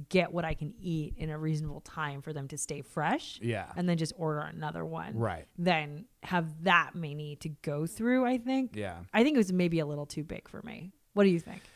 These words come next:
Speaker 2: Uh, I think, I mean, you know, I guess I'm more inclined to go the extreme route right now and get a f-, another fifty dollar box. When we get back from our trip and we're home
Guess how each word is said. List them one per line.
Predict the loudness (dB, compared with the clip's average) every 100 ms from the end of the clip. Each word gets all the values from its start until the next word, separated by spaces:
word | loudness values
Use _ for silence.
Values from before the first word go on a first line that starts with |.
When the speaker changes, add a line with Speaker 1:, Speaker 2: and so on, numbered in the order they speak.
| -20 _ _ _ 8
Speaker 2:
Uh, | 12 12 12 10 8
I | 6
think, | 4 2 2 6
I |
mean, | 6 6
you | 4
know, | 4
I | 2 2
guess | 0 -2 -4
I'm | -6 -6 -8 -10 -18 -20 -12
more | -6 -4 -6
inclined | -10 -10 -10 -10
to |
go | -12 -12
the | -14
extreme | -16 -18 -16 -16
route | -14 -16 -16
right | -16 -16 -14
now | -12 -12
and | -12
get | -14 -18 -20
a |
f-, | -20 -20 -18 -10
another | -10 -10
fifty | -12 -14 -14
dollar | -12 -12
box. | -12 -6 2
When | 6
we | 8
get | 8
back | 8 6
from | 4
our | 2
trip | 2 -4 -4 -6 -10
and | -8
we're | -6
home | -6 -4 -4 -2 -4